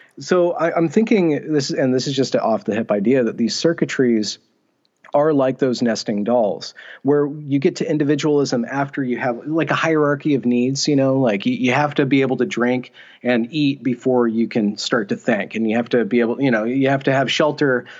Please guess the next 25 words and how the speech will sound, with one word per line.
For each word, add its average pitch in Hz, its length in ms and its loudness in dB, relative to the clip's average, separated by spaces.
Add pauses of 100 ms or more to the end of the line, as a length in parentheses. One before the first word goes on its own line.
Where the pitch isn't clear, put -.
(140)
before 135 340 0
you 123 160 0
can 127 140 -2
have 120 120 2
all 113 120 2
these 110 180 -2
other 107 160 0
things. 90 300 -8
So 131 260 0
e-, 190 400 -10
eventually 185 540 2
you 151 160 0
get 143 260 0
to 135 380 2 (340)
the - 100 -2
point 139 300 0
where 131 80 0
somebody 127 300 -2
can 117 100 -4
have 120 160 -2
a 117 60 2
nuanced, 120 960 0 (360)
uh, 104 340 -2 (120)
interaction 117 840 0
or 101 160 -2